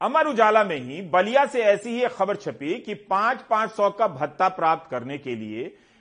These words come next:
बीए, एमए पास श्रमिक कार्ड के लिए पंजीकरण करा रहे हैं। यहां साढ़े ग्यारह लाख लोग पंजीकरण करा चुके हैं। यूपी सरकार अखबारों में विज्ञापन दे रही है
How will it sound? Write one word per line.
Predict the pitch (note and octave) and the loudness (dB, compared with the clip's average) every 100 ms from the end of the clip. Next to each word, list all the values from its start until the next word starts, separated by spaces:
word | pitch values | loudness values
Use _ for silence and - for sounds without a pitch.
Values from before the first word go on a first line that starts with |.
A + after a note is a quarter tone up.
| _ | _
बीए, | A#2+ D3+ B3 C#4+ | -12 -8 -2 8
एमए | D4 C4 A#3 B3 | 8 8 4 0
पास | A#3+ G#3 A3 A3+ | 0 4 4 2
श्रमिक | - G3+ G#3 G#3+ | -4 -4 -4 -4
कार्ड | F#3 F3+ F#3 | 2 2 2
के | F3+ | -2
लिए | F3 F#3+ | -2 -2
पंजीकरण | E3+ D#3 D3+ D3+ D#3 E3+ | -2 -6 -8 -4 -4 -4
करा | C3+ B2+ B2+ | -4 -2 -2
रहे | A#2 B2 | -4 -10
हैं। | G2 E2+ _ _ _ D3+ | -14 -18 _ _ _ -2
यहां | F3+ A3 | 0 0
साढ़े | A3+ A3 G#3 A#3+ | -2 -2 2 2
ग्यारह | G3+ C3+ G#3 C4+ D#4+ | 0 -2 2 4 4
लाख | C#4+ C4 B3+ G3+ | 6 4 4 0
लोग | A3+ A3+ | 0 0
पंजीकरण | F#3 E3 E3 E3+ G3 A3 | -4 -4 -4 -2 -2 -2
करा | F3 D#3 D3+ | 0 2 2
चुके | C3 - C#3 | -2 -10 -10
हैं। | E2+ - _ _ _ _ - | -10 -20 _ _ _ _ -14
यूपी | D3 C#4+ D#4+ D4 | -6 -6 -4 -6
सरकार | - F#3+ - E3+ B2 E2 - | 0 -2 6 6 6 2 -2
अखबारों | C#4 - F3 G#3+ C#4 | -2 0 6 8 8
में | C#4+ B3 | 6 2
विज्ञापन | F#3+ F3 F#3 F#3 G#3+ F3+ | 0 0 0 0 -2 -4
दे | E3 | -2
रही | C#3+ B2 | -2 -4
है | G2+ G2+ | -8 -10